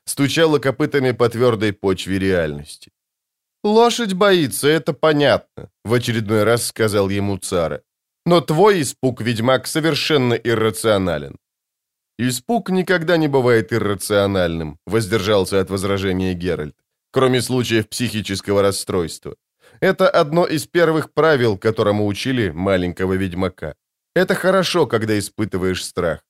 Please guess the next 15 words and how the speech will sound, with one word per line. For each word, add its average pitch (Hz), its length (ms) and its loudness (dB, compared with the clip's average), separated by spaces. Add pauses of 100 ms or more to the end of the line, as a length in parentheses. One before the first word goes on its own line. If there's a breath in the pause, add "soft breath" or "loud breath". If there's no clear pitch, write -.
(320)
Если 127 360 0
ты 135 140 -2
чувствуешь 127 580 -2
страх, 143 420 0
значит, 113 400 -2
есть 120 400 -2
чего 113 280 0
бояться, 113 580 0
значит, 110 480 -2 (100)
будь 95 340 -6
настороже. 98 720 -2 (360)
Страх 175 380 2
не 165 120 0
надо 170 300 2
преодолевать. 92 840 -4